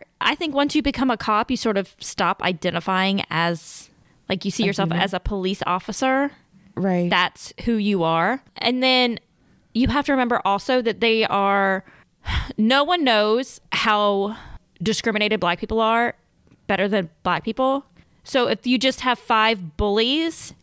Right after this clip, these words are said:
Speaker 1: who are looking at him and saying, "He's a black guy, no one's gonna care because no one would care if it happened to us." Do you know what I'm, you know what I'm saying? Like, they can look at it.
Speaker 2: Oh, okay.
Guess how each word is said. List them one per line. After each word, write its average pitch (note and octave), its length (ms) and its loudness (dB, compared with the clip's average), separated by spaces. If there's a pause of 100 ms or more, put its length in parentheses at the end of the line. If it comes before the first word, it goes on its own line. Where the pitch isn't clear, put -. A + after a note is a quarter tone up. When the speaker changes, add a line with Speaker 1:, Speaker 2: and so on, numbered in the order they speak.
(420)
Speaker 1:
who B3+ 160 2
are A3 140 4
looking A3+ 340 0
at G3+ 120 0
him A3+ 180 2
and G#3 100 0
saying, G#3 220 0
"He's G#3+ 240 2
a G3 40 0
black F3+ 360 0
guy, G3+ 180 2
no F#3+ 160 0
one's F3+ 160 -2
gonna F3+ 160 0
care F3 380 0
because F#3 320 -2 (240)
no F3 120 0
one F3+ 140 0
would E3+ 140 -4
care F3+ 160 0
if F3 100 -4
it E3+ 60 -4
happened F3 340 -2
to - 180 -2
us." E3+ 460 -4 (200)
Do A#3+ 80 2
you B3+ 40 4
know A#3+ 60 2
what A#3+ 100 2
I'm, A#3 140 -4
you B3 160 2
know C4 60 4
what B3 60 4
I'm A#3 80 0
saying? A3+ 320 2
Like, G#3+ 160 0
they A3+ 140 2
can A3 220 -2
look A3 160 0
at G3 160 2
it. F#3 180 0 (460)
Speaker 2:
Oh, A3 920 4 (140)
okay. G3+ 500 0